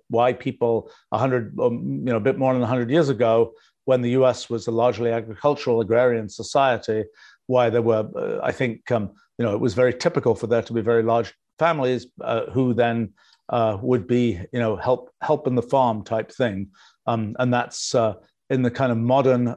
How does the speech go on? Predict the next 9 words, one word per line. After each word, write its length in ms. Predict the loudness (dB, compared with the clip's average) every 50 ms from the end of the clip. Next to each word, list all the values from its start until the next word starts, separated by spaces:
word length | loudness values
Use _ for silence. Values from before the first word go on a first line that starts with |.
| -2
urban 360 | 2 2 2 4 2 0 0 0
lifestyle, 880 | 2 2 2 0 -2 -8 -10 -4 -2 0 0 0 0 -2 -4 -4 -6 -10 -18 _ _ _ _ _
it's 120 | -6 -6
a 40 | 0
bit 120 | 0 2 2
of 80 | 2
a 60 | 2
different 320 | 2 0 0 -2 -6 -8 -8
story, 560 | -8 -2 2 2 4 4 2 2 -2 -4 -10